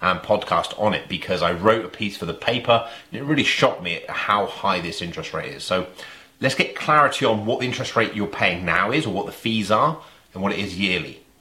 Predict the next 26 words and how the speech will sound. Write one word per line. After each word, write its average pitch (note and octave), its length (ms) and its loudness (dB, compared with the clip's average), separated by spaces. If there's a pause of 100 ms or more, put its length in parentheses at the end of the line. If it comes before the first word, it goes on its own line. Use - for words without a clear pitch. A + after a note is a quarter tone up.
and D#2+ 180 -8
what F#2 100 -2
it E2+ 120 -2
is, E2 340 -2
um, D#2 480 -4
after E2+ 320 0
the D2+ 80 -10
change. D2+ 480 -4
<clears throat> - 60 -4 (720)
Now, A2 220 2 (220)
to C3+ 100 -6
look D#3 100 4
at D3+ 100 0
it B2 60 2
is A2+ 180 -2
what, A#2+ 180 -2
what A2+ 140 -2
you're G#2+ 80 -2
being F2+ 220 0
charged F2 340 -2
now, C3 380 2
you B2+ 100 0
look C#3+ 120 -2
at B2+ 40 -6
your C3+ 140 -2
fee. - 400 0